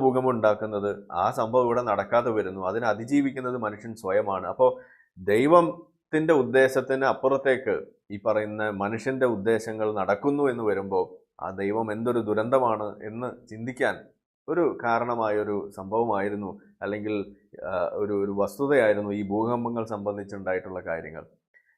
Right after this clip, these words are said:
ഞാനൊക്കെ വിശ്വാസം വിടുന്ന സമയത്ത് ഏറെയും ചിന്തിച്ചിരുന്നൊരു കാര്യമാണ് ഭൂകമ്പം. ഇതുപോലെയുള്ള ഏറ്റവും പ്രധാന ഭൂകമ്പം തന്നെയാണ്, അതുകൊണ്ടാണ് അത് തന്നെ എടുത്തത്. ഏതായാലും ഇന്നിപ്പോൾ അവിടെ ആളുകൾ കഷ്ടപ്പെടുന്നത് കാണുമ്പോൾ അത് തന്നെ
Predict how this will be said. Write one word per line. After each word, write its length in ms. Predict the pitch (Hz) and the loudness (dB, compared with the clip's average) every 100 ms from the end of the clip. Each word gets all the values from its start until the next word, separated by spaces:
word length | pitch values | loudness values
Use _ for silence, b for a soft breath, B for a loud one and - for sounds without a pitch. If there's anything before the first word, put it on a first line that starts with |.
| 104 | 0
ഞാനൊക്കെ 280 | 127 147 156 139 | 2 4 4 4
വിശ്വാസം 380 | 143 143 139 147 | 8 8 6 2
വിടുന്ന 260 | 139 139 151 143 | 2 4 2 2
സമയത്ത് 400 | 127 127 127 127 120 | 2 0 0 4 6
ഏറെയും 320 | 135 147 151 143 | 6 6 4 0
ചിന്തിച്ചിരുന്നൊരു 560 | 139 120 117 117 113 107 98 | -6 -8 -8 -8 -4 0 0
കാര്യമാണ് 340 | 95 92 92 101 | 0 -6 -4 -2
ഭൂകമ്പം. 420 | 98 98 92 92 - _ _ _ - 98 | -2 -2 -4 -4 -10 _ _ _ -12 -6
ഇതുപോലെയുള്ള 440 | 95 98 95 95 87 87 - | 0 2 2 2 -2 -4 -8
ഏറ്റവും 200 | 107 110 | -6 0
പ്രധാന 280 | 104 110 127 143 | 2 4 4 2
ഭൂകമ്പം 300 | 139 135 131 127 | 2 2 0 0
തന്നെയാണ്, 300 | 117 104 90 95 | 0 0 0 0
അതുകൊണ്ടാണ് 320 | 107 113 113 | 0 2 2
അത് 80 | 113 | 2
തന്നെ 140 | 117 113 | 2 0
എടുത്തത്. 260 | 95 90 85 104 | -4 -8 -6 2
ഏതായാലും 320 | 113 113 113 110 | 2 2 -2 -4
ഇന്നിപ്പോൾ 340 | 120 117 113 - B B 101 | -6 0 0 0 B B -4
അവിടെ 160 | 107 107 | 2 4
ആളുകൾ 240 | 113 117 113 | 4 2 -2
കഷ്ടപ്പെടുന്നത് 480 | 107 135 135 127 123 113 | -4 -4 -2 -2 0 2
കാണുമ്പോൾ 280 | 107 104 101 | 2 2 2
അത് 80 | 107 | 2
തന്നെ 160 | 113 | -2